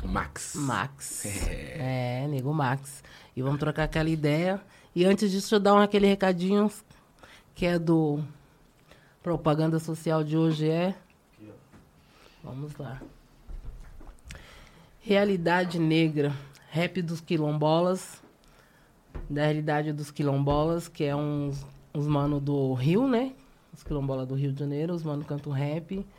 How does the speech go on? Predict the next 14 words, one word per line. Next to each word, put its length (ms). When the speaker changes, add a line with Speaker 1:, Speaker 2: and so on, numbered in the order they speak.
Speaker 2:
E 100
lá 220
tem 200
um 120
quilombo, 680
um 80
quilombo 420
maravilhoso, 680
chama 400
Quilombolas. 840
E 60
lá 140
eles 140
faz 520